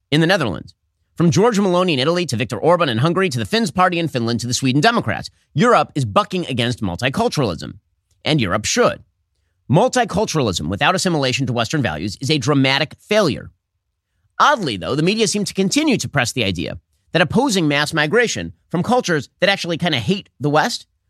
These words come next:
well, that just means generalized xenophobia. It's all about racism or Islamophobia or whatever. That isn't true. Many of the same parties pushing against mass Muslim migration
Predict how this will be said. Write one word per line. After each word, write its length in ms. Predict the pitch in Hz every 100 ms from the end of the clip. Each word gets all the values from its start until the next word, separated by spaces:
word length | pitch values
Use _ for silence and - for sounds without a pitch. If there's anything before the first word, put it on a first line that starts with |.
| _
well, 260 | 196 196 -
that 200 | 233 233
just 160 | 226
means 220 | 175 185 131
generalized 640 | 101 165 196 175 143 143 120
xenophobia. 560 | 135 123 180 98 62 -
It's 140 | - 117
all 80 | 185
about 240 | 180 147
racism 500 | 180 202 135 87 92
or 120 | 92
Islamophobia 720 | 147 160 190 185 180 190 110
or 80 | 87
whatever. 260 | 120 104 67 _ _ -
That 120 | 160
isn't 180 | 160 156
true. 300 | 151 87 98 _ _ _
Many 320 | 127 170 269 180
of 100 | 156
the 80 |
same 220 | 147 170 147
parties 280 | 156 101
pushing 380 | - 226 226 104
against 300 | 101 147 117
mass 360 | 104 135 170 -
Muslim 320 | 143 156 147
migration 600 | 131 123 180 190 -